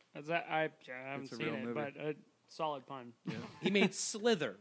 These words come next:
Speaker 3: which is about a fucking, like,
Speaker 2: Snake. Well, the,
Speaker 3: snake
Speaker 2: the
Speaker 3: vagina monster
Speaker 2: Yeah, there you go.
Speaker 1: I
Speaker 2: Yeah.
Speaker 1: think,
Speaker 3: that
Speaker 1: yeah,
Speaker 3: fucking kills people.
Speaker 1: I have seen that.
Speaker 3: Okay.
Speaker 1: I like that.
Speaker 3: So
Speaker 2: He also
Speaker 3: Disney
Speaker 2: made Super, one of the most, like,
Speaker 3: Yeah.
Speaker 2: the darkest, most fucked up superhero
Speaker 3: Yeah.
Speaker 2: movies I think I've ever seen in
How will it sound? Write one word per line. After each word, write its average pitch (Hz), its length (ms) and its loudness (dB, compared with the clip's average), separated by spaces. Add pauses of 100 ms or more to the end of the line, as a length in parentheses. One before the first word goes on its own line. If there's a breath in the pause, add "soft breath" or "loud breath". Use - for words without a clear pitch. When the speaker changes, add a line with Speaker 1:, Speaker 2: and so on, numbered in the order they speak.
Speaker 3:
which 139 200 0
is 143 100 -2
about 147 240 0
a 131 80 -4 (260)
fucking, 165 680 -6 (460)
like, 139 140 -6 (380)
Speaker 2:
Snake. 135 500 0 (100)
Well, 175 160 6
the, 196 160 8
Speaker 3:
snake 220 240 2
Speaker 2:
the 175 60 0
Speaker 3:
vagina 190 340 6
monster 123 440 -2
Speaker 2:
Yeah, 156 120 4
there 139 160 8
you 127 140 2
go. 120 80 2
Speaker 1:
I 226 40 4
Speaker 2:
Yeah. 247 60 2
Speaker 1:
think, 320 220 2
Speaker 3:
that 294 100 0
Speaker 1:
yeah, 302 160 8
Speaker 3:
fucking 233 220 6
kills 101 280 2
people. 127 220 0
Speaker 1:
I 233 60 4
have 262 200 4
seen 151 200 -2
that. 135 180 -6 (100)
Speaker 3:
Okay. 151 320 2
Speaker 1:
I 196 60 -4
like 233 240 -2
that. 139 100 0
Speaker 3:
So 180 240 6
Speaker 2:
He 143 80 0
also 160 220 4
Speaker 3:
Disney 214 480 6
Speaker 2:
made 170 60 8
Super, 147 340 6
one 135 160 2
of 135 100 -2
the 131 80 -2
most, 131 420 2
like, 113 380 0 (280)
Speaker 3:
Yeah. 214 180 2 (260)
Speaker 2:
the 139 240 2 (220)
darkest, 165 480 4
most 147 240 -4 (200)
fucked - 240 2
up 139 140 0
superhero 120 440 -4
Speaker 3:
Yeah. 113 80 0
Speaker 2:
movies 117 200 -6
I 113 80 -2
think 113 160 -4
I've 117 100 -4
ever 113 200 -6
seen - 140 -12
in 120 80 -12